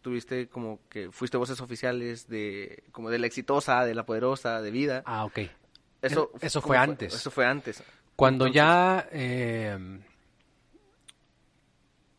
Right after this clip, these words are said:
Speaker 2: regreso a la escuela, como te digo, empiezo a modular y tómala, se me atraviesa una, una muchacha.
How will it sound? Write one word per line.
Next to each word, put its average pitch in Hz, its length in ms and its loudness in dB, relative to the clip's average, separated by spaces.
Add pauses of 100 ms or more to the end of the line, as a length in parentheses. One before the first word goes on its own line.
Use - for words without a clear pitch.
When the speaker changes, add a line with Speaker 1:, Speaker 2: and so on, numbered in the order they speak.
(200)
Speaker 2:
regreso 135 360 4
a 180 40 12
la 175 60 8
escuela, 160 400 6
como 135 160 -2
te 123 100 -2
digo, 143 240 2
empiezo 127 280 -2
a - 20 0
modular 143 500 2 (920)
y 135 140 -8
tómala, 160 480 -4
se 120 120 -4
me 104 80 -4
atraviesa 107 420 -2
una, 135 260 0
una 113 180 -6
muchacha. - 460 -8